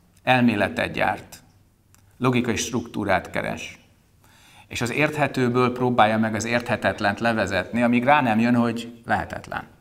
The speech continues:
A huszadik században az összes filozófiai irányzat gyakorlatilag nullára írta magát, minden tiszteletem a jelenkori filozófusoké, de a spirituális lényeget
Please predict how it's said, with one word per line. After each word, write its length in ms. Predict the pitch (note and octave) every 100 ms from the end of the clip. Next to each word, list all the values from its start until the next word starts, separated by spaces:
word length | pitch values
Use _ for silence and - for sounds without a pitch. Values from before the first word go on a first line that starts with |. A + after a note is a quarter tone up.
| _ _ _ _ _ _ _ _ _
A 100 | -
huszadik 380 | D#3+ D#3+ B2 A#2
században 720 | - C3 C3 A#2+ A2+ A2+ A2+
az 180 | G2+ -
összes 460 | C3 B2+ A#2 G2 -
filozófiai 640 | A#2 G#2+ G#2+ G2+ A2 F#2+
irányzat 640 | G#2+ G#2+ G2 G2+ G2+ G2+ - G#2
gyakorlatilag 760 | A#2 A#2 A2+ G#2 F#2+ - G2
nullára 480 | G#2 A2+ G#2+ G2+ G2
írta 320 | G2 G2 -
magát, 540 | G2 B2+ C3 B2 B2 -
minden 240 | G#2 G2
tiszteletem 560 | E2 F#2 - F2 F2+ F#2
a 40 |
jelenkori 420 | E2+ F#2 F2+ F#2+ F2
filozófusoké, 1040 | - A2+ A#2+ A#2+ A#2+ C#3+ C3+ D#3+ D#3+ D#3+ - - - - - - - _ -
de 580 | G#2 A2 G#2 G#2 E2+ - - _
a 360 | - G2 G2 F#2
spirituális 880 | - - D#3+ - A#2+ G#2 G2+ - -
lényeget 840 | - A2+ A2 E2+ E2+ E2+ - -